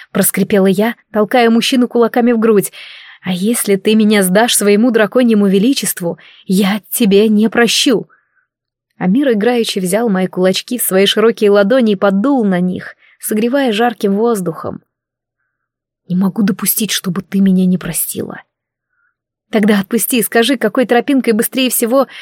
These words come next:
пройти вон к тому гостевому дворцу, деловито произнесла я, указывая на мерцающие купола вдали. Надо срочно отвернуться, не смотреть на мужика, а то не решусь уйти, прижмусь и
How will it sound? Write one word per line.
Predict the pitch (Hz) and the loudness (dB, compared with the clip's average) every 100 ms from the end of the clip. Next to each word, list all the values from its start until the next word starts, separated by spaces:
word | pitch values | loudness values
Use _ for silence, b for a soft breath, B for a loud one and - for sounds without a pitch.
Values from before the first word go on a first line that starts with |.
| B B | B B
пройти | 226 226 - 269 | 0 0 0 0
вон | 226 262 277 | 2 2 0
к | 262 | 0
тому | - 254 262 | 0 2 2
гостевому | 233 - 240 247 240 | 0 0 0 2 2
дворцу, | 226 233 - 196 139 _ _ _ | 0 0 -2 -4 -4 _ _ _
деловито | 185 180 175 175 170 | -2 0 2 0 -2
произнесла | 160 185 180 180 - 214 | -2 -2 0 -2 0 0
я, | 226 294 | 2 0
указывая | 214 247 240 214 208 208 | 0 0 0 0 0 2
на | 202 | 2
мерцающие | 196 196 240 226 208 - 220 | 0 -2 -2 -2 -2 -4 -6
купола | - 190 240 247 | -6 -4 -2 -2
вдали. | 185 190 202 190 - _ _ _ _ _ _ | -2 -2 -2 -4 -10 _ _ _ _ _ _
Надо | 185 190 190 | -4 -2 -2
срочно | - 214 226 - 208 | -2 0 0 0 -4
отвернуться, | 208 214 220 226 220 - - B B B | -4 -2 0 0 0 -2 -8 B B B
не | 226 | 0
смотреть | 254 254 269 302 302 | 2 0 0 -2 0
на | 220 | 0
мужика, | 220 220 214 320 240 | 0 0 -2 -2 0
а | |
то | 208 262 233 B B | 0 -2 -2 B B
не | 214 | 2
решусь | 226 202 285 269 - | 2 2 -2 -2 -2
уйти, | 214 190 - 254 | -2 -2 -2 -2
прижмусь | - 233 214 233 330 320 - | 0 0 2 2 2 0 0
и | 233 | -2